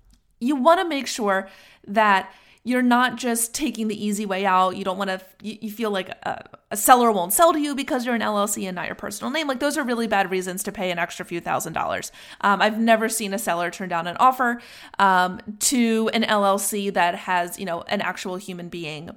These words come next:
behind it and not as, like, some giant corporate conglomerate. And, you know, maybe entities like L L Cs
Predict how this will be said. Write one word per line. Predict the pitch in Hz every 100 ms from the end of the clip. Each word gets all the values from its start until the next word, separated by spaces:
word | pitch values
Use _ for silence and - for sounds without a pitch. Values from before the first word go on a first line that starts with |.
| -
behind | 196 185 185 214
it | 381
and | 330
not | 196 185
as, | 170 -
like, | 160
some | - 170 175
giant | 175 165 - - _
corporate | - 196 - - -
conglomerate. | 233 190 175 151 101 69 - _ - - - - -
And, | 240 240 240 240 _ _
you | 277
know, | 247 247 - - - _ _ _ _ _ _ _ _ _ _
maybe | 247 349 339
entities | 247 254 311 240 220
like | 214 202
L | 208 202
L | 196
Cs | 190 180 185